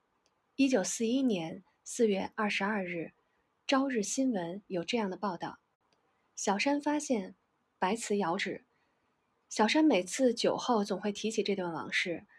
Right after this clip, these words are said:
骄傲地向同桌的朋友述说发现白瓷山的故事。然而中国有另一种说法，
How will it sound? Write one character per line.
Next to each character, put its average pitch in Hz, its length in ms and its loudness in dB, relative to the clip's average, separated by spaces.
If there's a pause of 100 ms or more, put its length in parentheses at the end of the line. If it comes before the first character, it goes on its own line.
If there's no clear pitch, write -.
(140)
骄 220 200 2
傲 208 200 -2
地 156 340 -6 (180)
向 208 180 0
同 190 240 -4
桌 254 100 2
的 254 100 2
朋 175 240 -6
友 185 280 -8 (160)
述 220 280 -2
说 202 400 -2 (360)
发 190 180 0
现 185 320 -6
白 185 200 -6
瓷 190 180 -6
山 220 180 -2
的 233 120 -4
故 233 180 -2
事。 - 280 -2 (560)
然 180 140 0
而 202 160 2
中 285 220 -2
国 165 260 -2
有 160 160 -2
另 233 180 2
一 165 100 -2
种 156 140 -8
说 185 220 -8
法， - 280 -12